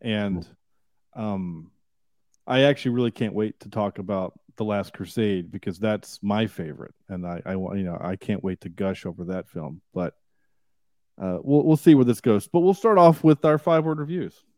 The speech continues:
Speaker 1: Uh, Andrew.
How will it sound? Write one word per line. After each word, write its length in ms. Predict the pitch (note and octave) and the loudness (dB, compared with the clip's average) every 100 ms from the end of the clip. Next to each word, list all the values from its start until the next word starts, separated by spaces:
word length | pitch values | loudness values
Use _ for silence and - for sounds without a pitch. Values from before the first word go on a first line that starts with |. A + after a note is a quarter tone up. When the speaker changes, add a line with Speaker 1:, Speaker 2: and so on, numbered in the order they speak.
| _ _ _ _ _ _ _ _ _ _ _ _ _ _ _ _ | _ _ _ _ _ _ _ _ _ _ _ _ _ _ _ _
Speaker 1:
Uh, 220 | - A#2 A2 | 2 2 4
Andrew. 280 | D#3 G#2 | 2 0